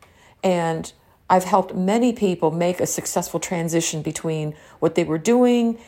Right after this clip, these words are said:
into something much more fulfilling, expressive of their true self, and making a difference in the world and being able to earn a living doing it. Sometimes people want to be coaches. I'm very good at mentoring them in that.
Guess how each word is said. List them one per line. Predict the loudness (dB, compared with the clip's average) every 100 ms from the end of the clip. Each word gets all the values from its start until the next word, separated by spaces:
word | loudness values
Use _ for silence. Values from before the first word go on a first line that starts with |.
| -10
into | -6 -2
something | -2 -2 -2 -2 0
much | 0 0 -4
more | -4 -4
fulfilling, | -2 -6 -6 0 2 4 2 -2 -6 -10 -20 -10
expressive | -4 -2 -2 0 0 2 2
of | 4
their | 4
true | 2 -4 -2 0 0
self, | -2 -2 -2 -4 -8 -16 -20 -20 -8 -2
and | 2
making | 2 0
a | -2
difference | 0 0 -2
in | 0
the | 0
world | 2 4 2 0 -10 -8 -2
and | 0
being | 2 2 2
able | 0
to | -4 -4
earn | -2
a | -2
living | -2 -4 -6
doing | -6 -6 -6
it. | -8 -12 _ _ -20 -20
Sometimes | -4 0 0 2 0 0
people | -2 0 2
want | 2
to | 0
be | -2
coaches. | 0 -2 0 -2 -2
I'm | -2
very | 0 0
good | 0 -2
at | 0
mentoring | -2 -2 -2 -2 0
them | 2
in | 2
that. | 2 2 0